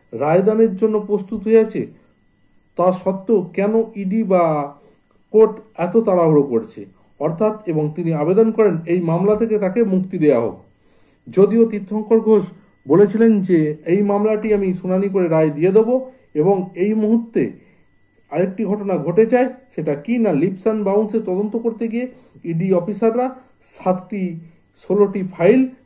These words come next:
ডাউনলোড করে ফেলেন এবং সেই ফাইলগুলি নাকি তার মেয়ের হোস্টেল সংক্রান্ত। যদিও এই বিষয়টিকে নিয়ে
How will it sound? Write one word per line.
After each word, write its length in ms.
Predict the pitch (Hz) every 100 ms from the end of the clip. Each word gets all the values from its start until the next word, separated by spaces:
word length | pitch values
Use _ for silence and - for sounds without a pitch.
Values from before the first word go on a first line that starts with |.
| -
ডাউনলোড 400 | 123 175 190 165
করে 160 | 147 127
ফেলেন 320 | 120 101 95 95 _ _ -
এবং 180 | 135 135
সেই 180 | 170
ফাইলগুলি 540 | 165 165 175 208 226 226
নাকি 200 | 220 214
তার 260 | 190 170
মেয়ের 220 | 165 196 220
হোস্টেল 400 | - 160 190 185
সংক্রান্ত। 580 | 175 - 135 113 104 90 _ _ _ _
যদিও 540 | 123 165 202 214 185 - _
এই 160 | 170 196
বিষয়টিকে 560 | 196 196 220 220 202 190
নিয়ে 320 | 196 185